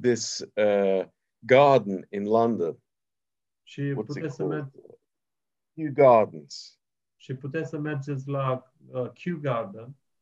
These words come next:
Speaker 2: în
Speaker 1: And
Speaker 2: Londra.
Speaker 1: you can find plants there that, that they produce fruit once every fifty years.
Speaker 2: Și sunt plante care produc roadă odată la cincisprezece ani.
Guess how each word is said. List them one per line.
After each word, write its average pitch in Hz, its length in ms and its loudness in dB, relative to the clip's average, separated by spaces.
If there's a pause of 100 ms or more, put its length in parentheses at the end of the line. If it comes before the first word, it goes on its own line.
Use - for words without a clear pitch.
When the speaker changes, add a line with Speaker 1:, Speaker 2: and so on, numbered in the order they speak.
(1000)
Speaker 2:
în 120 220 -8
Speaker 1:
And 113 100 2
Speaker 2:
Londra. 120 180 0
Speaker 1:
you 131 80 -2
can 131 200 -2
find 131 480 -2
plants 131 560 0
there 110 320 4
that, 107 320 -2 (360)
that 123 240 2
they 135 180 2
produce 147 680 -6
fruit 151 460 -2
once 139 420 2
every 127 400 2 (240)
fifty - 420 -2
years. 135 640 2 (640)
Speaker 2:
Și - 260 -10
sunt 180 440 -8 (240)
plante 180 360 -6
care 151 260 -8
produc 143 480 -10
roadă 151 520 -6
odată 143 440 -8
la 135 140 -8
cincisprezece 147 560 -12
ani. - 140 -12